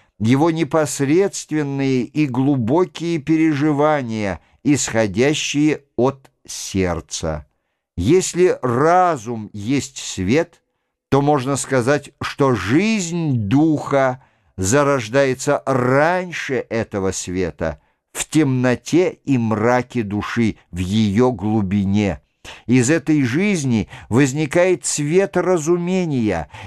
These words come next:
и отсюда понятно, что ум есть вершина, а не корень духовной жизни.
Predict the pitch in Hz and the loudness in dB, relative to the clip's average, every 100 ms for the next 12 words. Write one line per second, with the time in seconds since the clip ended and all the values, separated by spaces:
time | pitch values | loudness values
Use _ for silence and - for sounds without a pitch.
0 | - 147 160 151 - - 214 220 214 214 | 0 4 4 2 -4 -6 0 0 0 -2
1 | 202 160 143 139 147 143 127 - - 160 | 0 0 0 -2 -2 -2 -2 -4 0 0
2 | - - 165 202 208 208 202 - - - | 0 -2 0 2 2 0 -4 -8 -14 -2
3 | 120 143 208 208 - 170 196 208 175 - | 0 2 2 0 -4 0 2 2 0 -4
4 | - 135 139 139 135 135 123 - - 165 | -2 0 2 2 2 0 -2 -6 0 2
5 | 196 196 214 - - - 113 131 131 135 | 2 -2 -6 -8 -8 -2 2 4 4 2
6 | 131 117 98 113 101 - 113 143 147 151 | -2 -2 -2 -2 -2 -2 0 0 -2 -4
7 | 147 127 78 90 90 85 90 87 85 | -4 -4 -4 -2 -2 -2 -2 -2 -4